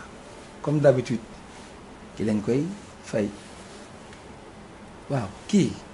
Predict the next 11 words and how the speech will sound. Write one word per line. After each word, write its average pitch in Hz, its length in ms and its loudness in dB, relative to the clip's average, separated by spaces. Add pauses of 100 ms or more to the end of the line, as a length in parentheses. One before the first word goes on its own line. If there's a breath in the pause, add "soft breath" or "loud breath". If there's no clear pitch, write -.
(680)
kuy 190 200 8
encaisser 156 480 8 (300)
location 147 580 12
depuis 156 280 8 (140)
deux 175 200 12
mille 165 300 12
quatorze, 139 580 8 (1200)
après 170 360 12
mu 151 540 10 (220)
am 147 200 10
ordonnance, 131 720 10